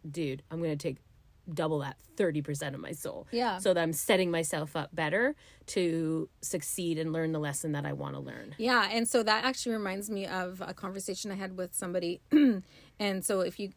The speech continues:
Speaker 2: they are dealing with somebody with an addiction problem, so their family member has an addiction problem, and, uh, many souls are here learning about addiction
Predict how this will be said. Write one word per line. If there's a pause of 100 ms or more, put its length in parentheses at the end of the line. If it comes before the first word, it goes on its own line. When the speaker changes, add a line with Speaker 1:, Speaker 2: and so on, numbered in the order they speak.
(200)
Speaker 2:
they
are
dealing
with
somebody
with
an
addiction
problem,
so
their
family
member (240)
has
an
addiction
problem,
and,
uh, (200)
many
souls
are
here
learning
about
addiction